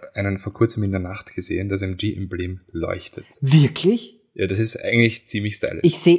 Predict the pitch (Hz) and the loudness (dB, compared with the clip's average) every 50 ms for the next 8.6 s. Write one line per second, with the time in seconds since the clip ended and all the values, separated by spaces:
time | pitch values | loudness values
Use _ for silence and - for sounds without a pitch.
0 | - - 240 285 302 320 254 226 240 - 269 277 190 156 151 - 156 - 127 - | 6 4 4 6 6 6 6 4 4 2 2 2 4 2 2 0 -2 -4 -4 -6
1 | - - - 226 220 214 185 165 170 190 214 208 170 170 175 170 - - 131 - | -6 -4 -4 -2 4 4 4 4 4 2 2 2 2 0 0 0 -2 -2 -4 -4
2 | - - 160 151 147 139 123 127 127 135 170 214 208 - - 147 135 135 147 143 | -4 -2 -4 0 0 0 0 2 2 4 4 4 4 4 4 4 4 6 4 4
3 | 92 104 123 135 147 147 147 139 135 - 147 143 - 147 135 135 143 139 139 139 | 4 4 0 -2 -2 2 2 0 2 2 -2 -2 -2 -2 -2 -2 -2 -2 -2 -4
4 | 135 139 - 180 175 - 170 - - - - - - - - - 160 151 151 - | -6 -4 -2 -2 0 0 -2 -2 -2 -4 -6 -6 -8 -12 -12 -8 -8 -8 -2 0
5 | 180 175 - 170 - - - 147 120 - - 113 - - 110 90 - - - - | 0 2 2 0 -2 0 -2 -2 -4 -4 -6 -14 -4 -4 -4 -4 -4 -8 -20 -20
6 | - - - - 131 135 135 - - 151 151 151 170 156 170 - 190 - - - | -20 -20 -12 -2 0 0 0 2 2 2 2 4 2 2 2 2 2 0 4 4
7 | 180 196 202 - 277 233 170 143 - - 156 151 - - 214 202 - 165 156 151 | 6 6 6 4 2 2 2 2 2 -2 -10 -10 -8 -6 -6 -4 -2 0 0 0
8 | 151 151 - - 156 143 131 - - - - | 0 -2 -2 -2 -2 -4 -4 -6 -10 -14 -16